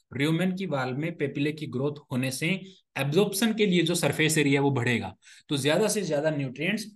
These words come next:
डाइजेशन के बाद में जो रुमेन है वो एब्जॉर्ब कर पाएगा और ब्लड के माध्यम से फर्दर प्रोसेसिंग के लिए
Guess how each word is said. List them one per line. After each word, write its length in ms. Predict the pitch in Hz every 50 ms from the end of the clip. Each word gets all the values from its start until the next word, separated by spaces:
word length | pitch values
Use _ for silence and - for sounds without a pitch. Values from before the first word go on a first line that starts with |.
| _ -
डाइजेशन 360 | 117 131 143 160 165 190 196
के 100 | 180 185 170
बाद 220 | - - 123 117
में 340 | 123 139 175 214 233 - - _ - -
जो 140 | 120 139 135
रुमेन 340 | 127 135 131 139 143 151 147
है 160 | 131 160 190
वो 320 | 208 151 143 180 208 233 - - - - 131
एब्जॉर्ब 460 | 127 120 117 113 123 139 139 135 135
कर 180 | - - 127 127
पाएगा 340 | 123 120 113 117 123 151 180
और 380 | - 117 131 160 220 240 - - - _ _ _ -
ब्लड 220 | 120 143 151 151 135
के 60 | 151
माध्यम 340 | 135 120 117 113 117 117 117
से 160 | 117 - 185 220 240 - - _ _ - -
फर्दर 280 | 143 143 151 170 185 170
प्रोसेसिंग 500 | - 135 117 - 127 117 - 123 123 113
के 80 | 117 113
लिए 340 | 107 120 165 214 240 -